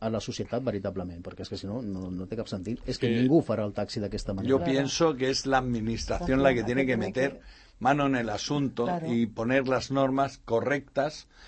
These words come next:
Speaker 2: y aparte adaptarse a la sociedad que le viene, porque claro, no soy ahora yo el minusválido que yo sufrí polio y tengo pospolio,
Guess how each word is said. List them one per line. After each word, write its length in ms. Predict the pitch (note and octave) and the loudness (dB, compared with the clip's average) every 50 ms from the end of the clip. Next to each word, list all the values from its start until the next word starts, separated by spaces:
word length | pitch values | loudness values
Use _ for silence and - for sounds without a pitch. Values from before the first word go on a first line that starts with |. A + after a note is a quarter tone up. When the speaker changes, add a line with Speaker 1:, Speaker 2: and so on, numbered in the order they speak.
| - - - - | -20 -14 -4 2
Speaker 2:
y 80 | B2+ | 2
aparte 440 | A#2+ A2+ - B2+ B2 A#2 A#2 D#3+ D3+ - | 4 4 6 6 4 6 4 2 4 6
adaptarse 720 | B2 B2 A#2 A#2+ A2 G2+ - - C#3 D3+ D#3 - - D#3+ | 4 4 6 6 4 2 4 6 6 6 6 4 4 2
a 40 | D3 | 4
la 100 | C3 A#2 | 4 2
sociedad 480 | - - B2+ G#2 - B2 G#2+ A#2 B2+ - | 0 -2 -4 -2 -2 -2 -2 -2 -2 -2
que 100 | - B2+ | -2 -4
le 140 | G#2+ F#2+ E2+ | -4 -4 -4
viene, 420 | F2 A2 C3+ D3+ C#3+ G#2 D2+ D2+ - - | -4 -4 -4 -4 -4 -6 -8 -10 -12 -12
porque 320 | - G2 G2 - G2+ F#2+ | -12 -12 -10 -10 -10 -10
claro, 400 | - A2 A#2+ C#3+ D3+ C#3+ - - - - - - - - _ | -6 -2 -2 0 0 -2 -4 -8 -12 -20 -20 -20 -20 -12 _
no 160 | - B2 C#3+ | -2 -2 0
soy 280 | D3 - - E3+ E3 D3 | 2 2 4 4 6 6
ahora 380 | C3 A#2+ B2+ B2+ B2+ A#2 A#2 A2+ | 6 8 8 6 6 6 4 2
yo 160 | A#2+ A#2+ A#2 | 2 2 2
el 60 | A2+ A2+ | 2 2
minusválido 840 | A#2 A#2 A#2 A#2 A#2+ A2 G2 G2+ A2 A2+ A#2 A#2+ A#2 A2 A2 A2 G2 | 0 0 0 0 0 -2 -2 -2 0 0 2 2 2 2 0 -2 -2
que 100 | G#2+ G#2 | -4 -4
yo 140 | G#2+ A2+ | -4 -4
sufrí 380 | A2 - A2+ G2 - - A2 A2+ | -4 -6 -8 -8 -6 -4 -4 -4
polio 560 | A2 - A#2 A#2 A#2 A2+ G#2+ G#2 A2 A#2 A#2 A2+ | -2 -2 0 0 0 0 -2 -2 -4 -4 -4 -4
y 40 | |
tengo 300 | F#2 A2+ G#2+ G#2+ G#2+ G#2+ F#2+ | -6 -6 -6 -6 -6 -8 -8
pospolio, 680 | - F#2+ F#2+ - - B2 C3 D3 C#3 A2+ F2+ D2 - | -10 -12 -12 -6 -4 -2 -2 -2 -2 -4 -6 -8 -10